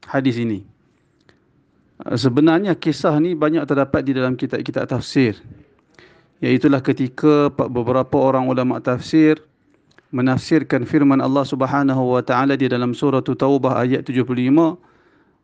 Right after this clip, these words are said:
Allah Ta'ala berfirman, "Wa minhum man ahada Allah la in atana min fadlihi lanasaddaqanna wa lanakunanna minas salihin." Yang bermaksud lebih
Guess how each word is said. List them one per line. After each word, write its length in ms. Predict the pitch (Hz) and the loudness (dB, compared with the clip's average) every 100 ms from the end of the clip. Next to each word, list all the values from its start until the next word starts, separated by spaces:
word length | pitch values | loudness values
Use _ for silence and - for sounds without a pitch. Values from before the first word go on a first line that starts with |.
| - | -6
Allah 160 | 131 | -2
Ta'ala 320 | 135 131 135 135 | 0 2 2 2
berfirman, 480 | 127 127 143 135 | 0 -2 0 2
"Wa 160 | 135 131 | 2 2
minhum 320 | 135 139 131 | 2 2 2
man 320 | 131 131 131 | 0 0 0
ahada 480 | 120 139 131 131 131 | 0 0 0 0 0
Allah 400 | 127 123 139 127 113 147 143 | 0 0 0 0 -4 -12 -6
la 80 | |
in 240 | 120 127 131 | -2 -2 0
atana 560 | 131 127 135 135 131 | -2 -2 -2 0 0
min 240 | 127 127 123 | 0 -2 -2
fadlihi 640 | 156 139 135 135 131 127 | -2 -2 0 0 0 0
lanasaddaqanna 1300 | 123 127 135 - 139 127 131 147 135 131 135 135 - | -2 -2 -2 -2 -4 0 -2 0 0 2 2 0 -2
wa 160 | 135 135 | 0 0
lanakunanna 800 | 131 127 127 127 131 127 123 127 | 0 0 -2 -4 -2 0 0 0
minas 320 | 127 120 117 | 0 -2 -2
salihin." 560 | 127 120 120 139 113 90 _ _ _ _ _ _ _ _ _ _ _ _ _ - - - _ _ _ | -2 -2 0 0 0 -4 _ _ _ _ _ _ _ _ _ _ _ _ _ -20 -20 -20 _ _ _
Yang 160 | - 135 120 | -2 2 2
bermaksud 320 | 127 131 151 | 2 2 2
lebih 160 | 139 | 4